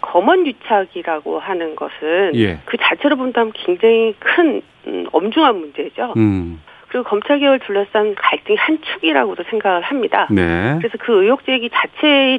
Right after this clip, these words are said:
Speaker 1: 중대성을 봤을 때는
Speaker 2: 네.
Speaker 1: 그 어떤 사안보다도 검찰 스스로가
Speaker 2: 음.
Speaker 1: 명명백백하게 드러내고 철저히 수사하고 수사에 협조하는 그런 모양새가 오히려 더 필요했던 사안이라 생각을 했는데요.
Speaker 2: 네.
Speaker 1: 과연 그랬는가?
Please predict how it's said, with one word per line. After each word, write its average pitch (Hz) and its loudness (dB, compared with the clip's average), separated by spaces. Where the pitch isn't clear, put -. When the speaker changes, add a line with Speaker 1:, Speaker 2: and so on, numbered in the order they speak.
Speaker 1:
중대성을 233 2
봤을 - -2
때는 180 2
Speaker 2:
네. 104 2
Speaker 1:
그 311 2
어떤 285 2
사안보다도 254 0
검찰 226 -4
스스로가 175 0
Speaker 2:
음. 165 -4
Speaker 1:
명명백백하게 202 2
드러내고 156 0
철저히 302 2
수사하고 220 0
수사에 311 -2
협조하는 277 0
그런 208 -4
모양새가 202 2
오히려 185 0
더 - -10
필요했던 302 -2
사안이라 170 -4
생각을 180 -4
했는데요. 202 -2
Speaker 2:
네. 107 2
Speaker 1:
과연 254 2
그랬는가? 208 0